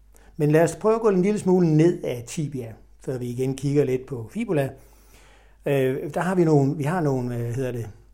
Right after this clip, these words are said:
nogle kanter. Vi har sådan en marco anterior, og vi har også en marco interior. Og man kan sige, at den der marco interior, det er måske den, der sådan kunne være mest interessant, fordi det er der, at vi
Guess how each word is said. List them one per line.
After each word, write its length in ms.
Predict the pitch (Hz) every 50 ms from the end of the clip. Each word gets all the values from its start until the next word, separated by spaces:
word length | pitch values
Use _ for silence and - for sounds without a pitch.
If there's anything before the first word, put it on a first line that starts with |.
| - - - - - - - - - _ _ _ _ _ _ - -
nogle 220 | 151 147 139 139 127
kanter. 400 | - - 147 156 180 180 151 120 - - - - - - - - - - - - -
Vi 80 | 143
har 320 | 123 135 147 147 139 131 120
sådan 220 | - 143 135 127
en 140 | 127 131 127
marco 400 | - 123 127 120 - - 131 143
anterior, 680 | 147 139 139 147 143 - 151 151 139 131 127 123 127
og 80 | 123 120
vi 60 | 131
har 140 | 123 139 139
også 240 | 127 143 139 139 139
en 100 | 131 127
marco 460 | 127 127 123 131 143 143 - - 151
interior. 760 | 165 143 135 127 - 147 131 127 - - 190 196 180 160 165 165 - - - - - - _ - - -
Og 60 | - 131
man 100 | 135 127
kan 100 | 139 120
sige, 80 | 147
at 60 | 143
den 120 | 160 165 151
der 140 | 151 147 135
marco 380 | 131 131 131 139 135 - 147
interior, 600 | 131 131 127 127 - 135 120 - - 175 156 143 127
det 60 | 147
er 60 | 160
måske 280 | 175 151 - - 143 123 123
den, 160 | 139 139 139
der 60 | 135
sådan 220 | 113 135 131 123 120
kunne 180 | - 135 123
være 200 | 127 120 117 113 113 101 - - _ - - _
mest 360 | - 120 147 196 185 156 -
interessant, 680 | 165 147 143 143 - 156 131 - - 156 151 156 156 -
fordi 300 | - 156 139 143 139 131
det 160 | 131 151 147
er 20 | 131
der, 280 | 135 143 139 127 117 117 - - - - - - - - - - - - - -
at 200 | - 135 123 127
vi 320 | 131 127 123 120 120 117